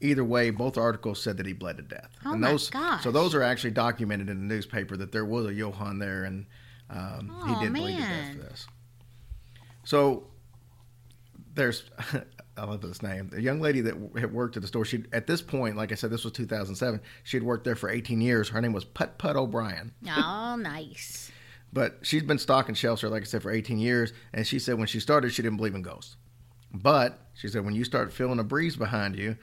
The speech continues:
Speaker 1: and someone calls your name and there's nobody else there, and funny things like start to happen, you can't really explain it.
Speaker 2: Yeah, you can't brush it off for sure.
Speaker 1: She said rag dolls and toy trucks would just fall off the shelves.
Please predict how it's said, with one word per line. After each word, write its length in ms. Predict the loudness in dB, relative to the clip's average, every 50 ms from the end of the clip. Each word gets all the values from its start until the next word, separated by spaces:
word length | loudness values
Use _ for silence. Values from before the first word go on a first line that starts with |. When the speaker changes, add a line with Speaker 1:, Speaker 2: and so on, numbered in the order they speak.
| -12 -20 -20 -12 -8
Speaker 1:
and 120 | -8 -6 0
someone 300 | 2 2 4 4 2 0
calls 320 | 0 0 2 2 0 0
your 80 | 0 0
name 380 | 0 0 0 0 0 0 0 0
and 80 | 0 -2
there's 180 | -2 -4 -4 -2
nobody 400 | -2 0 0 0 0 0 0 0
else 180 | -2 -2 0
there, 460 | 2 2 4 4 4 2 0 -2 -4 -10 -16 -20 -20 -20 -20 -20 -20 -14 -10
and 140 | -10 -10 -6
funny 220 | -2 -2 0 0 0
things 260 | 0 -2 -2 -2 -2 -2
like 180 | -2 -4 -4 -6 -14 -20
start 300 | -6 -4 -2 -2 -2 -2
to 60 | 0
happen, 560 | 2 4 4 4 4 0 0 -2 -2 -4 -6 -6
you 160 | -6 -6 -6
can't 280 | -4 -4 -4 -4 -2 -4
really 220 | -6 -6 -6 -6
explain 460 | -8 -8 -10 -8 -8 -8 -8 -8 -10
it. 100 | -12 -12
Speaker 2:
Yeah, 280 | -10 -10 -10 -10 -12 -12 -12
you 100 | -14 -10
can't 240 | -8 -6 -6 -6 -6
brush 200 | -8 -8 -8 -8
it 80 | -6
off 200 | -6 -6 -8 -8
for 80 | -10 -10
sure. 340 | -8 -6 -6 -6 -6 -8 -8 -4
Speaker 1:
She 160 | -2 -2 2
said 180 | 4 2 2 4
rag 280 | 4 6 6 6 4 4
dolls 340 | 4 4 6 6 4 4 2
and 120 | 0 0
toy 220 | 0 0 2 2 2
trucks 340 | 2 2 2 2 2 0 -2
would 100 | -4 -4
just 160 | -4 -2 0
fall 180 | 0 2 2 2
off 140 | 2 0 0
the 80 | -2
shelves. 500 | -2 0 0 0 0 0 -2 -6 -10 -14